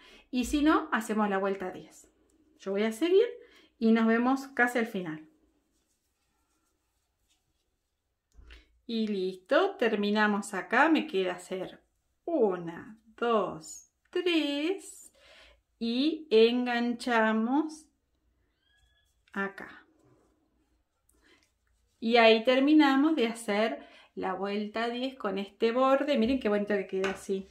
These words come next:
¿No está hermoso? Así ya está, digo que ya está, lo podemos vender así y nos ahorramos el trabajo de la próxima vuelta.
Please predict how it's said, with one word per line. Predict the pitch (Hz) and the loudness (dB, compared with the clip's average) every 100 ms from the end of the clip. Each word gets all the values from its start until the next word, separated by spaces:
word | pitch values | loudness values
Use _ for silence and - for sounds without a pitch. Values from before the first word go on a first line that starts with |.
| - | -10
¿No | 247 | -6
está | 254 | -2
hermoso? | 254 330 - 523 269 - - _ _ - - | 2 2 2 2 2 -2 -18 _ _ -20 -2
Así | 214 220 381 | -2 0 -4
ya | - 320 | -2 -2
está, | 320 359 | 4 4
digo | 320 320 311 | 4 2 0
que | 220 | -4
ya | - 330 | 0 0
está, | - - 277 359 415 | 0 -4 2 4 4
lo | 214 | 0
podemos | 196 202 254 277 | 0 0 2 2
vender | 208 202 226 | 0 0 -2
así | 220 - 277 427 - - _ _ _ _ _ - | -2 -4 -2 -2 -4 -20 _ _ _ _ _ -6
y | 254 254 | -2 -2
nos | 247 | 0
ahorramos | 233 233 254 277 269 | 2 4 4 4 2
el | 226 | 0
trabajo | 220 220 226 269 | 2 4 4 2
de | 262 | 0
la | 220 | 0
próxima | 226 - 214 | -2 -2 -2
vuelta. | 180 160 160 226 | -2 -6 -10 -10